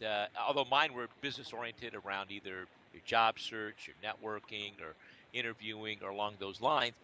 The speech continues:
you know, I got a little frustrated with it. So I, I, it sounds like Hamid is the same thing,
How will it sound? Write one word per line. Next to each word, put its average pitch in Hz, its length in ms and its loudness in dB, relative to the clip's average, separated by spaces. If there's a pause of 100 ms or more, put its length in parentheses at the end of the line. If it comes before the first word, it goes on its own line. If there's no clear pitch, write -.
(300)
you - 60 0
know, 147 80 6
I 165 100 6
got 151 140 6
a 143 40 2
little 123 160 -2
frustrated 131 520 0
with 104 160 -6
it. 113 140 -8
So 139 100 2
I, 123 140 6 (100)
I, 131 100 0
it 127 120 -8
sounds 165 300 6
like 127 140 0
Hamid 135 320 -2
is 123 140 -6
the 120 140 -4
same 127 240 -2
thing, 143 180 -4